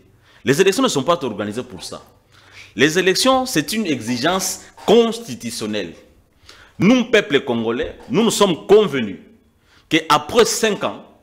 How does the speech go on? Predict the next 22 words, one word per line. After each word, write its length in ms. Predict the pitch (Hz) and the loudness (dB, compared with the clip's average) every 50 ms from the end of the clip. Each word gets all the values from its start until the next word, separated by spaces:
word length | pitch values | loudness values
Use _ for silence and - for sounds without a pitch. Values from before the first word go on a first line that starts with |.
| _ _ _ _ _ _ _ _ _ _ | _ _ _ _ _ _ _ _ _ _
vous 380 | 107 110 117 139 208 277 277 | -12 -10 -8 -4 -2 0 -2
qui 160 | - - 202 220 | 0 0 2 2
êtes 140 | 208 156 135 | 2 2 2
des 100 | 131 139 | -2 -2
gouverneurs, 640 | 117 120 139 127 135 151 143 147 160 170 156 120 - | -2 -2 -4 0 2 2 2 2 2 0 0 -2 -2
des, 260 | 117 120 135 139 131 | 0 0 2 2 2
des, 120 | 123 131 127 | -2 -6 -6
des, 180 | 123 135 139 | -4 -4 -4
des, 280 | 123 123 135 135 131 123 | -2 -2 -2 -2 -2 -2
des 160 | 117 131 131 | -2 -4 -4
gouvernés, 800 | 120 135 147 135 156 156 143 165 175 170 113 - - - - - _ _ _ _ - - _ - | -2 -4 -2 0 0 2 2 2 0 0 0 -4 -8 -16 -20 -20 _ _ _ _ -20 -20 _ -6
revenez 540 | 110 123 147 170 156 135 170 190 202 220 226 | -2 2 2 2 2 2 0 2 2 2 0
vers 240 | 180 151 180 175 139 | 2 2 0 0 0
nous. 320 | 131 139 156 180 170 117 - - - - _ _ _ _ _ _ _ _ _ _ _ - | 0 -2 -2 -2 -2 -4 -6 -12 -20 -20 _ _ _ _ _ _ _ _ _ _ _ -6
Nous 160 | 139 170 147 | -4 -2 2
allons 240 | 156 151 160 170 - - | 2 4 4 2 2 0
à 100 | 123 127 | -2 0
nouveau 300 | 131 131 123 117 160 170 | 0 -2 -2 0 0 0
renouveler 420 | 156 131 117 120 110 110 131 139 | 2 2 0 -2 -2 0 -2 -2
soit 480 | 143 - - 151 131 - - - - - | -2 -2 -2 -2 -2 -2 -6 -16 -18 -10
notre 320 | - 113 139 139 143 - 101 | -2 -2 -2 0 -2 -4 -8
mandat, 460 | 98 92 92 95 120 156 180 - | -6 -6 -6 -4 -4 -6 -6 -8